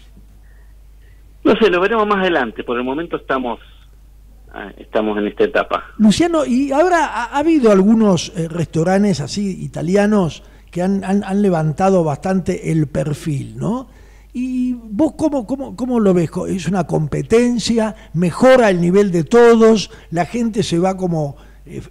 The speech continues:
Speaker 2: refinando y teniendo un paladar más exigente? ¿Cómo lo ves eso?
Speaker 1: Y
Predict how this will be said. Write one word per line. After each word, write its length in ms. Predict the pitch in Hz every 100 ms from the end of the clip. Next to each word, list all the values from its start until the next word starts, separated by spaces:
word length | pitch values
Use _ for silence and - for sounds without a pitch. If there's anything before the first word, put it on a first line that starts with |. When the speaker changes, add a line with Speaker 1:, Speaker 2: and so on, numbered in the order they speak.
| -
Speaker 2:
refinando 840 | 156 180 - 170 208 226 233 208
y 80 | 175
teniendo 360 | 165 180 196
un 140 | 180 151
paladar 440 | 160 160 185 180
más 220 | 175 175
exigente? 920 | 165 143 147 - 233 220 196 220 202 - -
¿Cómo 200 | - 269
lo 80 | 220
ves 220 | 143 -
eso? 340 | 123 - 117 - - - - - - - - - -
Speaker 1:
Y 100 | 403